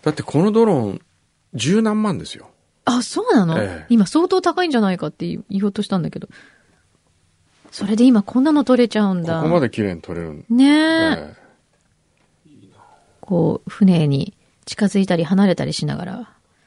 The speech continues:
Speaker 2: これ、くんどさんが操縦してるんですか？
Speaker 1: これ僕が操縦してるんですけどね。でもこれ一番ポイントはどうやってここに着陸させるかっていうね。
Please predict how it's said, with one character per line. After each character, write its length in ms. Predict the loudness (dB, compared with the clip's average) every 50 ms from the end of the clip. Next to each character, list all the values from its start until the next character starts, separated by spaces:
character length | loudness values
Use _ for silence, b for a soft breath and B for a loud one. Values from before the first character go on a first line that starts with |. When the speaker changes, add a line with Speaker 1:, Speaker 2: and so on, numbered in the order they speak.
| _ _ _
Speaker 2:
こ 100 | -4 -4
れ、 60 | -4
く 380 | -4 -8 -18 -12 -6 -4 0
ん 20 | 0
ど 80 | 0
さ 80 | 0 0
ん 40 | 0
が 80 | 0
操 120 | 0 0 0
縦 140 | 0 -2 -4
し 80 | -6
て 100 | -6 -8
る 60 | -8
ん 20 | -4
で 40 | 0
す 60 | 2
か？ 60 | 2 2
Speaker 1:
こ 60 | 2
れ 60 | 0
僕 100 | -2 0
が 80 | 0 0
操 220 | 0 0 -2 -2
縦 160 | -2 -4 -6
し 80 | -8 -8
て 60 | -10
る 60 | -10
ん 40 | -10
で 60 | -12
す 80 | -16 -18
け 60 | -18
ど 60 | -18
ね。 220 | -18 -18 -18 -20 -20 _ _ _ _ _ _ _ _ _ _ _ _ _ _ _ _ _ _ _ _ _ _ _ _ _ _ _ _ _ _ _ _ _ _ _ _ _
で 100 | -2 0
も 100 | 0 0
こ 100 | 2 2
れ 80 | 2 2
一 160 | 0 0 0
番 200 | 2 2 2 0
ポ 160 | 0 0 0
イ 60 | 0 0
ン 60 | 0
ト 100 | 2 0
は 80 | 2
ど 180 | 2 4 4 4
う 40 | 4
や 80 | 4
っ 20 | 2
て 100 | -2 -6
こ 80 | -10
こ 160 | -4 -2 -2 -2
に 80 | -2
着 220 | -4 -6 -4 -4 -4
陸 160 | -4 -4 -6
さ 100 | -10 -6
せ 120 | -4 -4
る 100 | -4 -2
か 120 | -4 -6 -6
っ 40 |
て 200 | -8 _ -12 -14
い 100 | -12 -12
う 40 | -12
ね。 220 | -10 -12 -12 -12